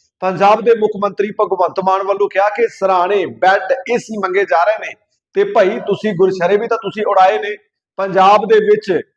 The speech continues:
ਚਿੱਟੇ ਨਾਲ ਨੌਜਵਾਨ ਵੀ ਤਾਂ ਤੁਸੀਂ ਮਾਰੇ ਨੇ। ਜਲਿਆਂਵਾਲੇ ਬਾਗ ਦਾ ਜਿਹੜਾ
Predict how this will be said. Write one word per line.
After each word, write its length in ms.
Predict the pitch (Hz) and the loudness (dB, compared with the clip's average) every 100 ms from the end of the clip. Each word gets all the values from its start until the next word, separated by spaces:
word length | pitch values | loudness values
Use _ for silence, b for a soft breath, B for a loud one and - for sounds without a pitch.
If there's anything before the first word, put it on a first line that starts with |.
| _ | _
ਚਿੱਟੇ 320 | - 196 214 214 | -2 0 2 2
ਨਾਲ 240 | 220 214 | 2 2
ਨੌਜਵਾਨ 520 | 190 202 180 196 208 | 2 2 4 4 2
ਵੀ 60 | 233 | 0
ਤਾਂ 100 | 240 | -4
ਤੁਸੀਂ 300 | 233 202 220 190 | -4 -6 -6 0
ਮਾਰੇ 240 | 180 220 | 2 2
ਨੇ। 140 | 220 175 - _ _ - | 0 -2 -8 _ _ -12
ਜਲਿਆਂਵਾਲੇ 580 | 135 208 240 226 208 220 | -2 0 2 2 0 0
ਬਾਗ 580 | 170 175 175 202 208 208 | 0 4 6 6 4 2
ਦਾ 180 | 202 196 | 0 0
ਜਿਹੜਾ 200 | 208 | 2